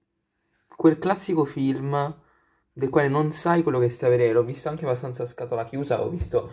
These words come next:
di sfuggita qualche trailer, ma nulla che potesse aiutarmi a intuire la trama. E allora, non lo so, non, eh, sono andato proprio non sapendo che aspettarmi, magari anche non aspettandomi nulla. E devo dire che,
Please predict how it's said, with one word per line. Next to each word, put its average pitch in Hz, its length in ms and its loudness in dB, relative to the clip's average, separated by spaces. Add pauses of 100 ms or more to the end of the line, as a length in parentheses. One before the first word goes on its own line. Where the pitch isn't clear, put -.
(280)
di 127 140 -6
sfuggita 123 460 -2
qualche 117 400 0
trailer, 131 420 0
ma 117 140 -2
nulla 131 460 2
che 127 120 -4
potesse 113 580 0 (260)
aiutarmi 131 480 4
a - 20 0
intuire 123 360 -2
la 113 100 -2
trama. 113 380 0 (640)
E 202 140 2
allora, 127 480 4 (380)
non 226 160 -4
lo 160 100 2
so, 139 360 0 (320)
non, 143 220 -6
eh, 135 380 2
sono 135 140 -6
andato 139 200 2
proprio 123 440 2 (380)
non 151 260 0
sapendo 156 500 2
che - 120 -4
aspettarmi, 117 840 0
magari 143 400 4
anche 170 280 -2
non 139 140 -6
aspettandomi 123 600 -8
nulla. 113 380 -2 (300)
E - 160 -4
devo 180 220 8
dire 135 480 0
che, 120 320 -4